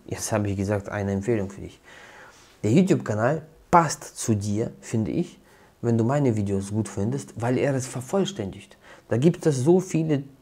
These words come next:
animierte Videos über technische Mechanik eins, zwei, drei, über Physik und Elektrotechnik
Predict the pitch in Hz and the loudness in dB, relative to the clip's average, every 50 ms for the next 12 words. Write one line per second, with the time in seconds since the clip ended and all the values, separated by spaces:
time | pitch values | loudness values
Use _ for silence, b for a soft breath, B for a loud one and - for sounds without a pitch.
0 | - - _ - - 131 131 127 127 127 127 135 151 160 156 151 156 127 117 110 | -20 -20 _ -4 0 2 4 6 6 6 6 6 4 4 2 2 2 2 2 2
1 | 113 143 143 123 117 131 139 147 147 147 - - - 131 120 120 120 117 113 - | 2 0 0 0 2 0 0 0 0 -2 -4 -2 0 0 2 2 0 0 -2 -2
2 | - 120 - - 117 - - 117 110 107 104 - 98 104 107 107 98 95 - - | -4 -4 -2 -2 -4 -2 -2 -2 -2 -2 -4 -6 -6 -6 -6 -6 -8 -8 -6 -6
3 | 107 104 104 101 101 - - - 107 101 95 92 92 95 - 101 110 113 120 131 | -4 -4 -4 -4 -6 -10 -10 -8 -6 -6 -6 -6 -6 -6 -4 -2 0 0 0 0
4 | 127 127 113 101 101 101 95 - - 101 95 107 135 160 180 - 117 113 107 - | 0 -2 -4 -6 -4 -6 -6 -4 -2 -2 -2 0 0 -2 -2 -2 -2 -4 -4 -4
5 | - 110 139 180 170 - 151 127 - 107 95 - - 165 170 - | -2 2 2 2 2 2 -2 0 0 -4 -4 -2 -2 -2 -2 -4